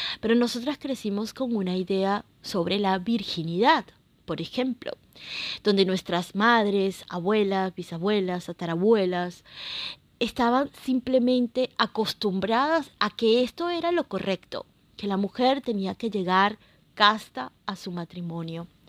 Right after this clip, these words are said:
y que perder la virginidad y no llegar virgen al matrimonio era algo mal visto por la sociedad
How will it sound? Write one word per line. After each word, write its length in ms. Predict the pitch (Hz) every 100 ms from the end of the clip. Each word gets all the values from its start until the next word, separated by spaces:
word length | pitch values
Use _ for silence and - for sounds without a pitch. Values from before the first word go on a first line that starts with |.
| - - - - -
y 100 | 240
que 160 | 226
perder 400 | 208 190 190 202
la 120 | 247
virginidad 720 | 311 302 - 240 220 220 233 226
y 80 |
no 120 | 202 180
llegar 540 | 190 196 208 214 233 _ _
virgen 580 | 185 220 285 285 220 214
al 120 | 190
matrimonio 760 | 180 175 - 175 180 185 185 185 - - - - -
era 280 | 202 190 196
algo 260 | 233 220 262
mal 200 | 233 196
visto 460 | 196 247 277 - 190
por 200 | - 185
la 120 | 175
sociedad 640 | 185 - 180 170 165 160